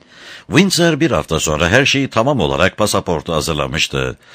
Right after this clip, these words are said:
Sahte bir pasaport da değildi bu. Gerek kalmamıştı sahtesini yapmaya çünkü. Pasaport dairesindeki sistem basitti.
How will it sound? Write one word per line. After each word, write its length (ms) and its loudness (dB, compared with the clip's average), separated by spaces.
Sahte 400 2
bir 120 2
pasaport 520 -2
da 100 0
değildi 340 -4
bu. 240 -6
Gerek 300 4
kalmamıştı 540 0
sahtesini 560 -2
yapmaya 380 -2
çünkü. 520 -4
Pasaport 480 0
dairesindeki 640 2
sistem 480 0
basitti. 580 -2